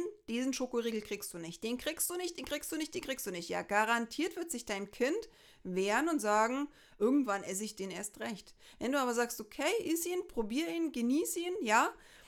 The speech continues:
natürlich muss man auch immer schauen, welche Masse das, das ist, klar. Also da, da muss man sich einfach auch mit dem Kind anders dann zusammensetzen und hinterfragen, warum ist es ständig, ja?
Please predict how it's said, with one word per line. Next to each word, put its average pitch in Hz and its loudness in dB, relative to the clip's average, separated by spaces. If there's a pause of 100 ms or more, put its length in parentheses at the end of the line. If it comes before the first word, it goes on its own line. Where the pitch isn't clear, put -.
(320)
natürlich 269 0
muss 254 0
man 233 6
auch 240 6
immer 240 2
schauen, 214 4
welche 202 -2
Masse 190 -2
das, 170 -4
das 175 -4
ist, - -8
klar. 180 -2 (240)
Also - -10
da, - -10 (280)
da 202 -2
muss 240 2
man 247 0
sich 220 -4
einfach 214 -2
auch 202 4
mit 208 -2
dem 190 -6
Kind 214 -2
anders 202 -2
dann 185 -4
zusammensetzen 208 -2
und 190 -6
hinterfragen, 196 0
warum 202 0
ist 208 -6
es - -4 (440)
ständig, 220 2 (100)
ja? 214 0